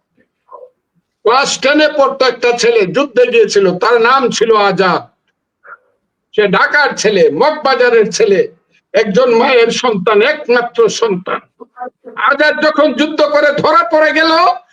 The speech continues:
ঢাকার পূর্ব প্রান্তে, আজাদকে পিটতে পিটতে তাকে মৃতপ্রায় অবস্থায়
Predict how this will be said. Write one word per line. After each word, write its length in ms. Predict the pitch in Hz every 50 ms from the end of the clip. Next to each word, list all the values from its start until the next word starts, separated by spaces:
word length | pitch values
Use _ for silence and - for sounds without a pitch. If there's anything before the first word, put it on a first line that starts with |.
| _ _ _ _ _ 156 151
ঢাকার 500 | 180 208 311 311 311 311 320 311 294 -
পূর্ব 480 | - - 302 311 302 294 294 294 294
প্রান্তে, 600 | 302 302 302 311 311 - - 233 208 170 - - - _ _ _ _ _ _ _ _
আজাদকে 560 | - 466 508 - 294 294 302 294 - 294 294 294 285 285
পিটতে 320 | 320 320 320 - 294 302
পিটতে 500 | 294 302 320 320 320 311 311 302 294 294
তাকে 300 | 302 277 277 - 294 285
মৃতপ্রায় 640 | 254 262 277 302 302 302 277 294 - 277 269 269 262
অবস্থায় 580 | 262 247 294 277 277 - - 285 262 240 -